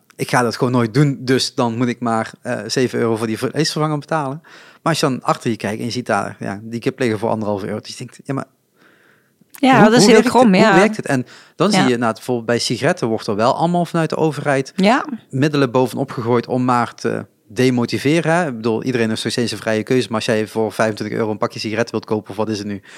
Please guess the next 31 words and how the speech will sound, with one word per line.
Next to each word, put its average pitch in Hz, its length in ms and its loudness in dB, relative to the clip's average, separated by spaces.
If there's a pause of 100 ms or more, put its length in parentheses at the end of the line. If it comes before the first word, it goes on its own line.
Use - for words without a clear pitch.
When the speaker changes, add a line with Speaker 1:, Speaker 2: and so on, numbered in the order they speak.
(280)
Speaker 1:
eh, 123 120 0
moet 131 160 0
je 135 60 0
dat 117 180 2
vooral 98 280 -2
doen, 214 300 4
Speaker 2:
Ja. 254 300 6
Speaker 1:
hè. 151 140 0
De, 143 340 -10
de, 110 180 -2 (160)
go, 110 200 -2
go 117 160 0
for - 140 0
it. 165 100 -4
Het - 200 -4
zorgt - 380 -4
ook 98 120 -8
dat - 160 -8
de - 60 -12
schatkist - 440 -6
beter 120 220 -4
gevuld 117 240 -6
wordt. 139 220 -10 (460)
Ehm, 139 300 0 (240)
maar 127 160 0
bij 123 300 2
vlees 175 460 0
valt 107 200 0
dat 98 140 -4
dan 98 220 -6
juist - 420 -6